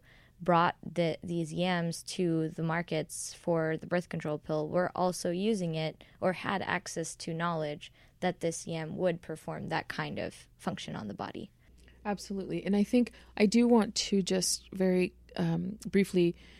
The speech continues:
Speaker 2: clarify that those who knew how to use barbasco tended to be local healers.
Speaker 1: Mm.
Speaker 2: The local people, they might have used this, um, as cures, but linking it very much to the,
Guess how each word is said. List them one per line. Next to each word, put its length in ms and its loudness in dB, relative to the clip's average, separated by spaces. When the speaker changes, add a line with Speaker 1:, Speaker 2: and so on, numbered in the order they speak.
Speaker 2:
clarify 440 6
that 280 0
those 260 6
who 140 4
knew 480 6
how 160 0
to 180 -4
use 160 4
barbasco 560 -2
tended 340 2
to 80 -10
be 140 -4
local 300 -4
healers. 560 -4
Speaker 1:
Mm. 140 -10
Speaker 2:
The 200 4
local 420 6
people, 600 -4
they 100 6
might 240 4
have 160 0
used 480 0
this, 520 -6
um, 360 -8
as 280 -8
cures, 600 0
but 100 -2
linking 400 2
it 80 -4
very 160 -2
much 360 -6
to 140 -12
the, 440 -4